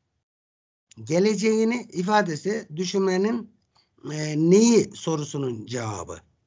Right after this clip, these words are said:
Neyi düşünme? Geleceğini düşünme. Arapçada, e, düşünmek neyi sorusunun cevabını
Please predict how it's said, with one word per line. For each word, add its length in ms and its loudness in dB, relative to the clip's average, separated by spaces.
Neyi 380 6
düşünme? 640 -2
Geleceğini 840 2
düşünme. 500 -8
Arapçada, 720 0
e, 180 -4
düşünmek 560 2
neyi 240 6
sorusunun 500 -4
cevabını 640 2